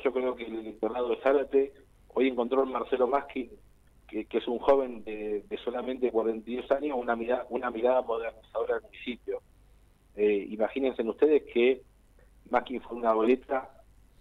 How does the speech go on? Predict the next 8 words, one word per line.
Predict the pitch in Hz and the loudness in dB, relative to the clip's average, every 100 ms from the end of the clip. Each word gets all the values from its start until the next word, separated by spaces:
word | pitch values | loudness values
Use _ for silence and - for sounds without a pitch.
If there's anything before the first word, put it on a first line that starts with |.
| - - | -20 -12
eh, | 104 101 101 98 95 95 95 95 87 - - _ | -6 -2 0 0 -2 -2 -4 -6 -10 -16 -20 _
en | 104 | -4
donde | 104 104 | -4 -2
la | 104 | 0
candidata | 104 107 120 123 - | 0 0 -2 -4 -4
presidencial | 104 - 110 104 139 131 - | -8 -8 -8 -4 -2 -2 -2
salió | 110 110 | -6 -6
tercero, | 110 107 131 151 165 | -8 -8 -6 -4 -6